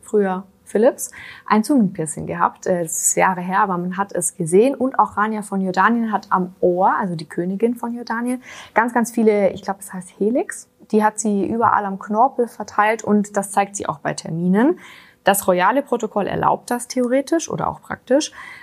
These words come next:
Wo es ein bisschen schwierig wird, ist zum Beispiel bei anderen Einrichtungen das Militär. Kann ich hier anbringen. Leonor von Spanien wird ja im August ihre militärische Ausbildung beginnen und da wird es schwierig werden. Da dürfen die Ohrstecker nur ganz, ganz klein sein.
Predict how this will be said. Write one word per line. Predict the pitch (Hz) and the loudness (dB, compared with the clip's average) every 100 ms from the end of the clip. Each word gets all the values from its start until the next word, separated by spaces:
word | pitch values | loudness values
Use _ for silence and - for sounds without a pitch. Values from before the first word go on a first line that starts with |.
| - | 0
Wo | 196 262 | 4 4
es | 254 | 2
ein | |
bisschen | - 240 | -2 -2
schwierig | 214 277 277 269 | 0 2 2 0
wird, | 247 | 0
ist | 220 | 0
zum | 220 202 | 2 2
Beispiel | 202 208 - 208 | 0 -2 0 2
bei | 190 - | 4 4
anderen | 220 240 202 | 2 -2 -2
Einrichtungen | - 175 180 190 202 208 202 | 0 -2 -4 -4 -2 0 -2
das | 202 | -2
Militär. | 202 190 196 196 147 - - | -2 -2 0 2 2 -2 -14
Kann | - 156 | -8 -8
ich | 156 | -4
hier | - 175 - | 0 0 2
anbringen. | 180 180 220 | 0 2 4
Leonor | 214 190 185 180 | 4 4 0 -4
von | 180 | -8
Spanien | 175 180 208 233 220 | -2 2 2 0 -2
wird | 220 | -2
ja | - | -4
im | 202 | -2
August | 185 202 220 - | -2 0 0 -2
ihre | 202 180 | -4 -2
militärische | 185 180 - 185 180 - | -2 -2 -4 -6 -4 2
Ausbildung | 208 214 240 240 226 | 2 2 0 0 0
beginnen | 226 233 226 | 0 -2 -2
und | 190 185 | 0 4
da | 190 | 4
wird | 185 - | 2 -8
es | - | -10
schwierig | - 220 262 247 | -2 0 0 0
werden. | 226 226 214 | 0 0 2
Da | 185 | 0
dürfen | 180 202 220 214 202 | 2 2 2 2 -2
die | 196 | 0
Ohrstecker | 170 202 - 220 208 | -2 -2 -4 -8 -4
nur | 196 180 | -4 -4
ganz, | 190 180 | -8 -10
ganz | 170 180 - | -10 -12 -4
klein | 190 196 240 | 2 2 2
sein. | 233 226 240 | 0 -2 -4